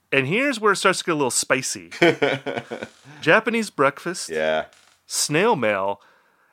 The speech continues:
Speaker 1: and Turnstile.
Speaker 2: I mean,
Speaker 1: A
Speaker 2: look,
Speaker 1: shocking nominee.
Speaker 2: Yeah, look, they w-, they weren't in our top five. Um, so, uh, they, you know, and we're pretty much rock guys, and, uh,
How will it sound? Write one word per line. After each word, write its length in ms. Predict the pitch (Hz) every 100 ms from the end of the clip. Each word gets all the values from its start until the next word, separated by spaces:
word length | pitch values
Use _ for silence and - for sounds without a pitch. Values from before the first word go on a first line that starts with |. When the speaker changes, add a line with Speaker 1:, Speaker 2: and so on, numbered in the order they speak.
| _ -
Speaker 1:
and 160 | 131 -
Turnstile. 1120 | - 233 311 302 - - 107 98 98 101 - _
Speaker 2:
I 160 | 135 147
mean, 200 | 160 156
Speaker 1:
A 40 | -
Speaker 2:
look, 160 | 185
Speaker 1:
shocking 540 | 160 247 285 277 220 190
nominee. 680 | 156 143 127 120 113 104 95
Speaker 2:
Yeah, 200 | 139 131
look, 500 | 120 139 160 - 98
they 160 | 123 131
w-, 240 | 127 - 123
they 320 | 107 120 175
weren't 380 | 185 185 185 -
in 140 | 139
our 140 | 139
top 400 | 135 131 120 120
five. 560 | - 98 98 123 147 - -
Um, 540 | 107 107 104 104 107 _ _ _ _
so, 200 | - 127
uh, 240 | 127 123 110
they, 240 | 117 120 135
you 120 | 127
know, 200 | 95 95
and 100 | 101
we're 200 | 127 131
pretty 420 | - - 127 120
much 260 | 107 104 -
rock 320 | 95 98 98
guys, 300 | 95 85 87
and, 220 | 95 101 - - -
uh, 120 | 127